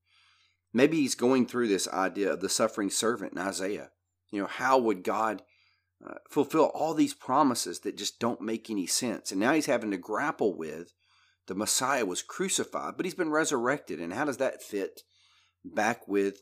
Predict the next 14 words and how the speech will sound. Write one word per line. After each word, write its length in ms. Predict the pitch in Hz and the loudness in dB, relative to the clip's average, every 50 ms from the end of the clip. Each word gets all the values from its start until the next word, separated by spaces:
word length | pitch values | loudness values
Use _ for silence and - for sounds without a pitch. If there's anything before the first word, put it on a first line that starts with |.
| _ _ - | _ _ -10
the 140 | 107 110 - | -10 -8 -4
Old 240 | - 82 90 92 - | -2 -2 -4 -4 -2
Testament? 500 | - - 175 - - - 85 76 - - | 2 2 2 2 2 -4 -6 -10 -8 -6
So 120 | - 98 | -8 -8
probably 360 | - - - 180 196 170 139 117 | -6 -2 0 2 4 4 4 4
that 160 | 107 - - - | 2 0 -2 -4
whole 220 | - - 143 139 127 | 0 2 2 2 2
time 380 | - - 107 95 85 82 85 | -2 -6 -6 -4 -4 -4 -4
he 100 | 107 113 | -4 -4
is 120 | 98 - - | -4 -4 -6
contemplating 960 | - - - 127 127 135 - - 104 90 - - 90 80 80 82 80 76 80 | -10 -4 -2 0 0 0 -2 -4 -6 -6 -6 -6 -8 -8 -8 -8 -10 -12 -10
and 160 | 85 87 90 | -10 -6 -2
working 400 | 95 110 113 110 - 113 107 95 | 0 0 0 0 -2 -4 -4 -6
through 500 | - - - 104 101 95 87 78 76 | -8 -12 -10 -6 -6 -4 -6 -6 -8